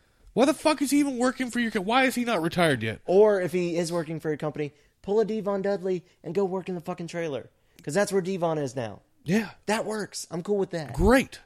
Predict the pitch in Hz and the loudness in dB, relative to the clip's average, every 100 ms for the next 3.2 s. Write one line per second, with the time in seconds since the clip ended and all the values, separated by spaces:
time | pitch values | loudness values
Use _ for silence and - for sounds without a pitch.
0 | - 170 175 202 190 190 180 165 - 180 | -4 0 0 0 0 0 0 -4 -6 -6
1 | 170 170 165 156 156 151 127 143 170 147 | -6 -6 -6 -4 -4 -4 -4 0 0 0
2 | 135 131 - _ 143 131 143 143 151 143 | -2 -6 -14 _ -8 -2 -2 -2 -6 -2
3 | 110 | -2